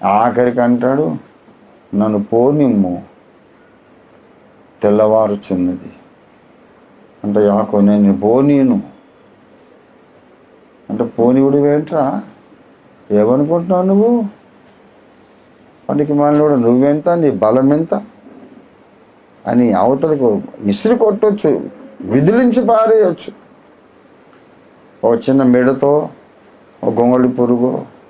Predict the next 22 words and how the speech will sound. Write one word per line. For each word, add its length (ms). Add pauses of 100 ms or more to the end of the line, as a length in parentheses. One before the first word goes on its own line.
(120)
ఒక 80 (100)
పేనో, 400
దోమో, 500
ఈగో 420
ఏదో 240
మన 260 (100)
చేతిలో 280
ఉండి, 260 (680)
"నిన్ను 220
నేను 300
పోనీయను" 760
అన్నది. 280 (2500)
అలాగే 260
దుర్పరించి 580
వెళ్ళిపోతాం 540
కదా. 340 (1900)
ఆ 100
సర్వశక్తి 840
గల 260
దేవుడు, 520
ఆకాశ 520
మహాకాశములు 1040